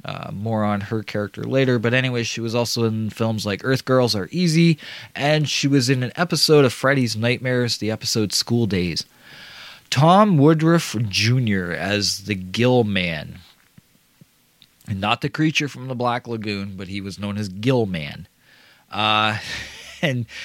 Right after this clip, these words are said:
kinda like Stan Winston, this guy's name is, like, linked to a multitude of projects, uh, which included Tremors, Alien Three, Pumpkinhead, Aliens,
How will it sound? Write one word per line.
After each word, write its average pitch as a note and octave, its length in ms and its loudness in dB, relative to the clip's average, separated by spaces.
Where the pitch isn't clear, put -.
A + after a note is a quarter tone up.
kinda C4+ 420 2
like G3 440 2
Stan D3 460 0
Winston, A2 480 -2
this B2 180 -2
guy's B2 400 -2
name G#2+ 260 -2
is, G2 280 -4
like, F#2 260 -6
linked G#2+ 420 -4
to F#2+ 220 -6
a F2+ 180 -6
multitude G#2+ 840 -2
of F2+ 140 -6
projects, - 720 -6
uh, F#2+ 380 -2
which A2 220 0
included A2 420 0
Tremors, A#2 640 -2
Alien C3+ 340 2
Three, G2+ 440 -8
Pumpkinhead, G#2 1040 -8
Aliens, E3 880 6